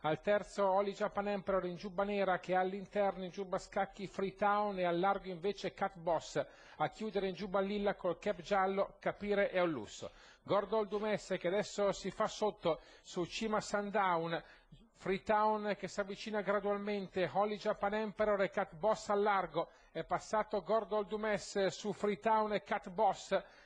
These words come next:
gli altri tre più dietro, Gordon Dumes allunga su Freetown,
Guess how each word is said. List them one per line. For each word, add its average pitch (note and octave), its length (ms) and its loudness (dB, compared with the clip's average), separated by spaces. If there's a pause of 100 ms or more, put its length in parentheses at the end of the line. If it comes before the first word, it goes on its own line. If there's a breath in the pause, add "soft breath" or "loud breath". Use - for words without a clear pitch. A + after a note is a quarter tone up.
(100)
gli D#3 100 -2
altri G3 280 0
tre G#3+ 220 0
più G#3+ 160 -10
dietro, G3 540 0 (220 loud breath)
Gordon G#3 440 2
Dumes G#3+ 480 -4
allunga G3+ 880 2
su G3+ 340 -6
Freetown, G3 840 0